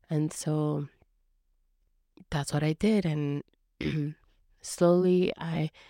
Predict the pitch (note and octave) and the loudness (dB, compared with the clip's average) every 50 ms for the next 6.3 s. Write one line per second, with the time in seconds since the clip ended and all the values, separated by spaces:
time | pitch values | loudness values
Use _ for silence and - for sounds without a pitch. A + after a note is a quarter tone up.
0 | - - - - _ _ _ _ _ _ - D#3+ D#3 D3+ D3+ D3+ D3+ - E3 D#3 | -20 -20 -20 -20 _ _ _ _ _ _ -2 0 0 2 2 0 0 2 2 2
1 | D#3 E3 E3 D#3 D3+ D3+ D3 D#3 D3+ D3 - - D3+ D3 C#3+ C#3+ C#3+ D3+ D3 - | 2 2 2 0 0 0 -2 -2 -4 -4 -4 -2 -2 0 0 0 -2 -4 -6 -10
2 | - - D3+ D3 D3 D3+ D3 - - - D#3 D3+ D3 D3 D3+ - - - D3 C#3+ | -8 -4 -2 -2 0 -2 -2 -4 -6 -4 -2 -2 -2 -2 -4 -4 -4 -2 -2 -2
3 | C#3+ D3+ D#3 - _ _ _ - D#3 D3+ D3 D3 D3 C#3+ C#3 C#3 - - _ _ | -2 -4 -6 -10 _ _ _ 0 2 4 4 2 0 0 -2 -2 -4 -6 _ _
4 | - - - - - - D3 C#3 C#3 C#3 C#3+ - - - - - - _ _ _ | -20 -20 -12 -8 -4 -2 0 0 0 -2 -2 -6 -12 -20 -20 -20 -20 _ _ _
5 | _ _ _ _ _ - D3 C#3+ C3+ C#3 C#3+ C#3+ C#3+ C#3+ C#3+ D3 D3 D3 C#3+ C#3 | _ _ _ _ _ -2 -2 0 0 0 0 0 0 0 0 0 0 0 0 0
6 | C#3 C3+ D3+ D3+ - - | 0 0 -2 -4 -8 -12